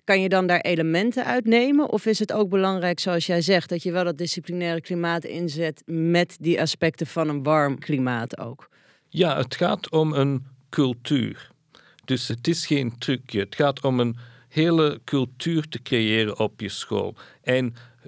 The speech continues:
Speaker 2: dat gedrag is daar natuurlijk één element van, maar dat is niet het enige element. We hadden het over die hoge verwachtingen,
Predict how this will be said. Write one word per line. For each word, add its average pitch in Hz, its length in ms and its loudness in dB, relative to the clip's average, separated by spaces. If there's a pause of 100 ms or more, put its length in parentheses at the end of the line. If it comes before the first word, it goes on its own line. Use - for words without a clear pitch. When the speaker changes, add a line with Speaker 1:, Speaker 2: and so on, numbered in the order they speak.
Speaker 2:
dat 131 220 0
gedrag 147 380 0
is 151 100 -4
daar 147 120 -2
natuurlijk 135 380 -8
één 147 220 0
element 113 520 0
van, 117 240 0
maar 123 100 0
dat 123 120 -2
is - 80 -8
niet 139 200 -6
het - 140 -16
enige 131 340 0
element. 98 500 -4
We - 80 0
hadden 117 180 2
het 117 120 -4
over 107 140 0
die 98 140 -4
hoge 120 320 2
verwachtingen, 123 880 0